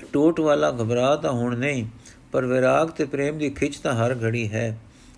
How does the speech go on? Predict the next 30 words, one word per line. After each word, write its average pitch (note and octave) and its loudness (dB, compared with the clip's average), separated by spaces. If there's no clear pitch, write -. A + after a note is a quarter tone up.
ਸੋਇਨਾ, C3 -4
"ਇਹੋ E3+ 0
ਮੇਰਾ C3+ 2
ਹਾਲ C3 0
ਹੈ, C3 -2
ਪਤਾ D3 0
ਨਹੀਂ D3+ -2
ਮੈਂ C#3 -2
ਇਹ D3 -2
ਸਫ਼ਰ C#3 -2
ਕਿਕੂ D#3 -4
ਬਿਤਾਇਆ A#2+ -2
ਹੈ। A2+ -4
ਪ੍ਰੇਮ D3+ 0
ਦੀ D#3 0
ਖਿੱਚ D#3 -4
ਤੇ D3+ -4
ਬਿਰਹੇ C#3 0
ਦੀ D3 -4
ਧੂ C3+ -2
ਨੇ C3+ -4
ਇੱਕ D#3 -2
ਪਲ D3+ 2
ਨਹੀਂ E3 -2
ਛੱਡਿਆ। A#2 -2
ਜੇ C3+ 0
ਕਈ, D3+ 2
ਕਦੀ E3 0
ਇਹ D#3+ 0
ਕੰਮ D3+ -4